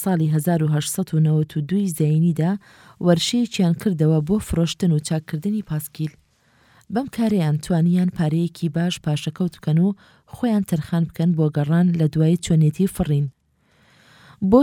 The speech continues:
هێنانەدی ئەم مەبەستەیان کەوتنە خوێندنەوە و لێکۆڵینەوەی ئەو نووسراوانەی کە بایەخیان دەدا بە فڕین. گەیشتنە ئەوەی کە لە ساڵی هەزار و هەشت سەد و نەوەت و نۆی زەینیدا هەر بە خۆیان دەست بکەن بەکارکردن.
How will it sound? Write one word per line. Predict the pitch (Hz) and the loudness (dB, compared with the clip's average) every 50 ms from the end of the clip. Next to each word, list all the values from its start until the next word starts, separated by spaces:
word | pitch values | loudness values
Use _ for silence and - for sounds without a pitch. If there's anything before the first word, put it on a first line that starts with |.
| 262 240 | 6 4
هێنانەدی | 262 240 220 208 190 185 170 156 185 190 - - | 4 4 6 6 6 6 6 4 2 2 2 4
ئەم | 190 185 175 | 4 4 4
مەبەستەیان | 156 147 156 151 - - 180 165 160 165 175 170 - | 4 2 0 -2 -2 0 0 2 2 2 2 0 -2
کەوتنە | 190 190 - - 175 160 165 - | -4 -4 0 0 0 2 0 0
خوێندنەوە | - 170 156 156 156 147 151 160 180 | 2 2 4 4 6 6 4 4 4
و | 190 185 | 4 4
لێکۆڵینەوەی | 175 160 156 - 160 151 156 151 151 147 156 175 180 - - | 2 2 0 0 0 2 4 4 4 4 4 2 2 0 -2
ئەو | 220 247 233 | -2 -2 0
نووسراوانەی | 226 208 - - 170 156 151 151 147 156 170 175 - | 0 -2 0 0 2 2 4 4 4 4 2 2 0
کە | 196 165 151 | -2 -2 0
بایەخیان | 147 151 175 180 - - 170 156 156 | 0 0 -2 -2 -2 0 2 2 4
دەدا | 151 151 170 180 165 | 4 4 2 2 2
بە | 175 165 - | 0 -2 -2
فڕین. | - 156 - 151 147 151 143 - - _ _ _ _ _ _ _ _ _ _ _ _ _ _ _ _ _ _ _ _ _ _ - - - - - - - 175 | -4 -2 0 2 2 2 0 -2 -8 _ _ _ _ _ _ _ _ _ _ _ _ _ _ _ _ _ _ _ _ _ _ -20 -20 -20 -20 -14 -8 -2 2
گەیشتنە | 170 175 185 180 - - 180 165 - | 2 4 2 2 0 -2 -2 -2 0
ئەوەی | 156 151 165 180 180 - | 0 0 0 -2 -2 -2
کە | - 185 160 151 | -2 0 2 2
لە | 151 156 156 - | 2 0 0 -2
ساڵی | 196 185 170 175 165 165 | -2 0 0 0 0 0
هەزار | 175 151 208 226 240 | -2 -2 -2 -4 -4
و | 254 208 202 | -4 -4 -4
هەشت | 185 - - - | -4 -4 -4 -4
سەد | 185 - - | -4 -2 0
و | 165 165 160 | 0 2 2
نەوەت | 156 156 156 156 - - | 4 2 2 0 0 0
و | 160 156 170 | 2 2 4
نۆی | 196 226 226 202 160 - | 4 2 2 0 0 0
زەینیدا | 165 151 151 151 160 185 190 165 147 143 147 143 - - - - - _ _ - | 0 2 2 2 2 2 0 0 -2 -2 -4 -6 -8 -14 -20 -20 -20 _ _ -8
هەر | 269 254 196 | -6 -4 -2
بە | 175 180 - | -4 -4 -4
خۆیان | - - 185 170 151 156 160 - | -2 -2 0 2 2 2 2 2
دەست | 202 - - - | -2 -4 -6 -6
بکەن | - 196 185 185 165 | -2 0 2 2 2
بەکارکردن. | 160 - - 151 147 - - - 151 143 151 147 151 | 0 -2 -2 -4 -4 -4 -4 -4 -2 0 2 2 0